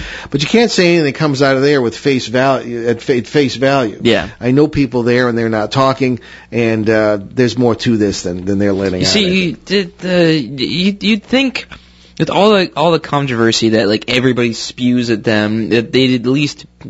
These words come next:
Speaker 2: be more open.
Speaker 1: Well, I think they're better than they used to be. I would say that when they were after me, they said, "What are you doing?" You know, and I was studying under the best people in the world.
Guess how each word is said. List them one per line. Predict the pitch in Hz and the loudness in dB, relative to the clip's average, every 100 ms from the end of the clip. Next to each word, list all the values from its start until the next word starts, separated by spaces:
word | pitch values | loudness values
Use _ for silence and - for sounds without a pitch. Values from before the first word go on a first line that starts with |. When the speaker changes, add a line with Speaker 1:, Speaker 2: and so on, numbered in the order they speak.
| - | -2
Speaker 2:
be | 123 | 0
more | 120 123 120 - | 2 2 2 0
open. | 127 156 110 - 104 - | -2 -2 -4 -10 -14 -10
Speaker 1:
Well, | 170 | -2
I | 208 | 0
think | 294 | 2
they're | 151 | 2
better | 190 190 | 2 2
than | |
they | 147 | 2
used | 151 240 - | 2 0 -2
to | |
be. | 127 135 | -2 0
I | 165 | 2
would | 233 311 | 2 2
say | - 381 349 | 2 2 2
that | 165 147 | 2 2
when | 175 | 2
they | |
were | 185 | 2
after | 226 185 - | 2 0 0
me, | 190 277 | 0 2
they | 208 156 | 2 2
said, | 160 | 2
"What | 180 | 2
are | |
you | 147 | 0
doing?" | 156 294 294 269 220 | 2 2 2 0 0
You | |
know, | 190 | 0
and | 180 | 0
I | 160 | 0
was | - | -2
studying | 208 175 | 0 0
under | 160 143 | 0 0
the | 143 | 0
best | 196 226 | 0 -2
people | - 170 165 | -4 -4 -4
in | 202 240 226 | 0 0 2
the | |
world. | 185 208 160 104 98 127 | 2 2 2 -2 -8 -18